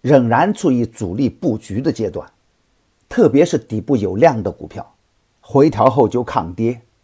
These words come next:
这是积极的表现。两市的下杀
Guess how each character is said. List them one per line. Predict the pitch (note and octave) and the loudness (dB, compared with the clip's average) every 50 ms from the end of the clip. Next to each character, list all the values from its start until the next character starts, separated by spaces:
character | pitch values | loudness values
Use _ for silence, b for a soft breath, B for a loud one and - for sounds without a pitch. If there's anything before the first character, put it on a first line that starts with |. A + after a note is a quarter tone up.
| _ _ _ _ _ _ _ _ _ _ _ | _ _ _ _ _ _ _ _ _ _ _
这 | - - F#3+ | -4 -4 -2
是 | - D3 C3+ | -2 -2 -4
积 | - - F#3 E3+ | -4 -2 -4 -4
极 | C#3+ - A#2+ | -4 -4 -4
的 | A2 A#2 | -2 -2
表 | G#2+ A2 F#2+ - | -2 -4 -6 -8
现。 | - - - - - _ _ _ _ _ _ _ _ _ _ _ - | -10 -12 -14 -14 -16 _ _ _ _ _ _ _ _ _ _ _ 0
两 | A#2+ C#3 C#3 B2 D#3 | 4 4 4 4 2
市 | D#3 - G3+ | 0 -4 -2
的 | D#3+ F3 | -2 -2
下 | D#3+ - A3 D#3+ A#2 | 0 0 0 -2 -2
杀 | G#2+ - E3+ C#3 C#3+ | -4 -4 -4 -4 -6